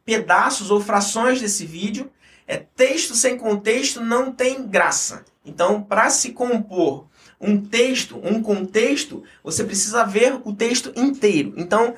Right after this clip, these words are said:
essa é a minha recomendação pra você e até uma orientação. A gente tem uma declaração de oferta de serviço de streaming, onde a gente fala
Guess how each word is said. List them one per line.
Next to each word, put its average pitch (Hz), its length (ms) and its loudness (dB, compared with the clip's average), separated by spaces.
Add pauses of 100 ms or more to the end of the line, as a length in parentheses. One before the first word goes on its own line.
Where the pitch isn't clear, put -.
(160)
essa 220 300 2
é - 20 0
a 214 40 -2
minha 220 120 -2
recomendação 214 640 0
pra 208 140 -2
você 214 400 0
e 240 40 4
até 233 280 2
uma 233 260 2
orientação. 226 640 -2 (260)
A 151 100 -2
gente 196 180 0
tem 233 80 0
uma 233 160 2
declaração 190 640 0
de 170 60 0
oferta 202 420 2
de 180 80 -6
serviço 165 460 -4
de 143 80 -10
streaming, 175 500 -4
onde 202 200 0
a - 20 -4
gente 202 240 -6
fala 202 340 2